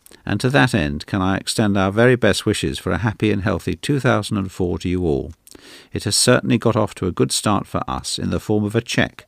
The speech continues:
for two hundred and eighty-five pounds from Juniper Green Parish Church in Edinburgh.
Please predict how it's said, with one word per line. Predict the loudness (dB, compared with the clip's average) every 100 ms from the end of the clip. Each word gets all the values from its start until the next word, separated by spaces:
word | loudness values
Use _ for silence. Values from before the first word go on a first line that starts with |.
| -20 -20
for | -14
two | -6 4 4
hundred | 6 2
and | 0
eighty-five | 0 0 -2 -2 -2 -2
pounds | -2 0 0 -2 -6
from | -6 -6
Juniper | 0 2 4 0
Green | -2 0 2 2
Parish | -2 -2 -2 -2
Church | -6 -4 -2 -4 -6
in | -6
Edinburgh. | -6 -6 -6 -6